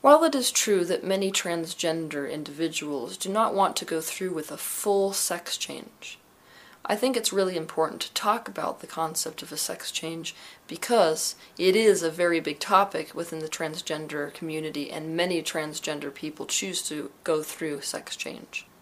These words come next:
If you pay attention to the way you feel about the sex that you no longer want to be, you will be able to tell whether you're wanting this sex change because you're resisting something that you don't want to be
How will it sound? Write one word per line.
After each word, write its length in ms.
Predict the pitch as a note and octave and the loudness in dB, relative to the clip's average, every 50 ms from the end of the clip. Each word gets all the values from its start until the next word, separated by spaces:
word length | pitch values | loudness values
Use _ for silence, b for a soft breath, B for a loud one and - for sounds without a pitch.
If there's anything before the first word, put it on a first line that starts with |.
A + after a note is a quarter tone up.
| - - | -6 -2
If 200 | - C4 - - | -2 0 2 4
you 120 | D4 C#4 | 2 2
pay 180 | C#4+ B3+ C4+ A#3+ | 4 4 6 6
attention 460 | A3 A3+ A#3 G#3+ G#3 G#3 - G3 G3 | 6 6 4 0 0 0 0 0 -2
to 100 | F#3+ F#3+ | -4 -4
the 80 | F#3 F3+ | -4 -2
way 160 | F3 F3+ F3+ | 0 0 -2
you 160 | F3 E3 E3 | -2 -4 -8
feel 680 | - - - - F#3+ F#3 F#3 F3+ E3+ D#3+ D3+ D3 - - - - | -8 -10 -8 -6 -4 -2 0 2 2 2 0 -2 -6 -10 -8 -4
about 360 | D#3+ D#3+ E3 E3 E3 - - | 0 4 4 4 4 2 -2
the 100 | E3+ D#3+ | -4 -2
sex 420 | - - - - F#3+ - - - | -2 0 2 2 2 0 0 -4
that 120 | - G3 F#3+ | -4 -4 -4
you 140 | G3 F#3 | -4 -2
no 180 | F3+ F3 E3+ E3+ | -2 0 2 4
longer 300 | E3+ E3 E3 E3 D#3+ D3+ | 4 4 2 2 0 0
want 300 | D#3 D#3+ D#3 E3 - - | 0 0 0 0 -2 -4
to 80 | - D#3+ | -8 -8
be, 360 | D3+ - E3+ D#3 D3+ D3 - - | -8 -6 -6 -6 -4 -6 -6 -6
you 160 | D#3+ E3+ D#3+ | -4 0 0
will 100 | E3 D#3+ | 0 0
be 220 | D#3+ E3 D3+ D#3+ | 0 0 0 0
able 180 | F#3+ F#3+ G3+ G#3 | 0 2 2 0
to 120 | G#3 F3 | 0 -2
tell 380 | E3+ - - A#3 A3+ G#3+ F#3+ E3+ | -4 -4 -2 0 2 4 4 4
whether 240 | E3 D3+ D3+ D3 D3+ | 4 2 0 -2 -4
you're 200 | D3 D3+ D3 C#3+ | -4 -4 -2 0
wanting 500 | D3+ D#3+ G#3 B3+ B3+ - - E3 D#3 D3 | 2 2 2 2 2 -2 -4 -6 -4 -2
this 180 | D3+ C#3+ C#3 | -2 0 0
sex 320 | - - - C#3+ - - - | 0 0 -2 -2 -4 -6 -6
change 380 | - - D3 C#3 C#3+ D3+ - | -6 -4 -4 -6 -6 -8 -8
because 300 | D#3 D3 - D#3 D3 - | -8 -8 -6 -6 -6 -4
you're 120 | D3 D3 C#3 | -4 -4 -2
resisting 560 | C#3 D3 D3 E3 G3 A3 - - A3+ G#3 G3 | -4 -4 -4 -2 -2 -2 -2 -2 -4 -6 -4
something 400 | - - D#3+ E3+ - - D#3 D3 | -4 -4 -6 -6 -8 -10 -8 -8
that 140 | C#3+ - - | -8 -8 -8
you 140 | - C#3 - | -10 -6 -2
don't 240 | - E3+ F#3 A#3 - | 0 0 2 2 0
want 220 | B3+ B3 A#3+ A#3+ | 0 0 0 0
to 80 | - B3+ | -2 -4
be 320 | A#3 B3+ B3+ C4 C#4 C#4 | -4 -2 -4 -4 -4 -6